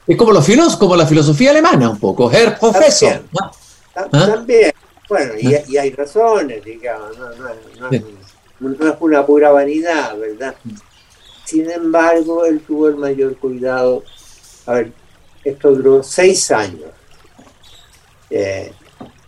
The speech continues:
Speaker 2: en distintas temporadas de cada año. Nunca una palabra en alemán,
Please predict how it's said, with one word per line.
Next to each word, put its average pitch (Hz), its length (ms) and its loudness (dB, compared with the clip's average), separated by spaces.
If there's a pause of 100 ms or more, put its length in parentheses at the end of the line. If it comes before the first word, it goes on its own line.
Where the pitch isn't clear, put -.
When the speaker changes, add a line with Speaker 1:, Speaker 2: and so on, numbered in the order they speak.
(640)
Speaker 2:
en 98 100 -12
distintas 110 520 -2
temporadas 120 640 2
de 107 120 2
cada 117 320 4
año. 98 280 -8 (920)
Nunca 190 500 4
una 185 200 2
palabra 170 320 2
en 151 200 -6
alemán, 107 380 -12